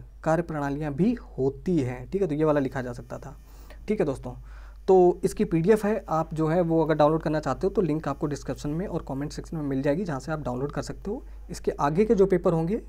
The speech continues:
वो सारे ही आपको उनकी पीडीएफ़ भी मिल जाएगी हमारे Telegram चैनल पर।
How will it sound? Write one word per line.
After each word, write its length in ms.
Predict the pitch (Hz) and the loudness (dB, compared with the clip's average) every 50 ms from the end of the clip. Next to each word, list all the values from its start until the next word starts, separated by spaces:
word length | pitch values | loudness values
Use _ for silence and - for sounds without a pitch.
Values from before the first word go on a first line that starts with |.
| - - - | -12 -10 -8
वो 80 | 165 156 | -8 -8
सारे 380 | - - - 160 156 170 202 | -8 -6 -2 0 2 4 4
ही 160 | 214 214 208 202 | 4 4 4 2
आपको 220 | 180 160 - 185 | 0 0 -2 -2
उनकी 200 | 170 170 170 - | -2 -2 -2 -4
पीडीएफ़ 260 | - 143 135 151 160 156 | -6 -4 -2 -2 0 0
भी 120 | 165 170 | 0 0
मिल 180 | 165 156 143 147 | 0 -2 -4 -6
जाएगी 280 | 139 139 147 214 277 - - - - - - - | -6 -8 -8 -8 -10 -10 -14 -16 -18 -16 -14 -8
हमारे 260 | - 139 143 190 214 214 | -6 -4 -2 -2 0 2
Telegram 360 | 151 139 131 135 135 127 123 120 | 2 2 2 0 -2 -2 -2 -4
चैनल 220 | 123 120 120 120 | -4 -4 -4 -4
पर। 220 | 120 120 120 - | -6 -8 -12 -14